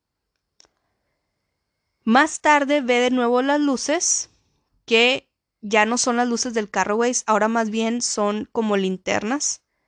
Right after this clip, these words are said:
Sin embargo, cuando Joseph de nuevo les pide ayuda, apagan las linternas nuevamente. Este es uno de los testimonios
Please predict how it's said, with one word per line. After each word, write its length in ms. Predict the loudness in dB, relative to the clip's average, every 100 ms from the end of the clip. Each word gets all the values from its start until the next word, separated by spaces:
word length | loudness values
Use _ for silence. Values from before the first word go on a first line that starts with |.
| _
Sin 200 | -6 0
embargo, 520 | 2 4 2 2 -2 -2
cuando 280 | -2 -2 -2
Joseph 320 | -2 -2 -4
de 160 | -2 0
nuevo 380 | 2 2 4 4
les 200 | 0 -2
pide 220 | -2 0
ayuda, 540 | 2 2 2 0 -4 _ _ _ _ _ _ _ _ _ _ _ _
apagan 420 | -4 0 2 2
las 140 | 0 0
linternas 840 | -2 -4 -4 -4 -4 -4 -8 -10 _ _
nuevamente. 720 | -2 0 0 -2 -6 -10 _ _ _ _ _ _ _ _ _ _ _ _ _ _ -20 _ _ _ _ _ _ _ _
Este 300 | -2 0 -2
es 140 | 0
uno 240 | 0 2 2
de 60 |
los 240 | 2 0 -4
testimonios 800 | -8 -6 -6 -2 -2 -2 -6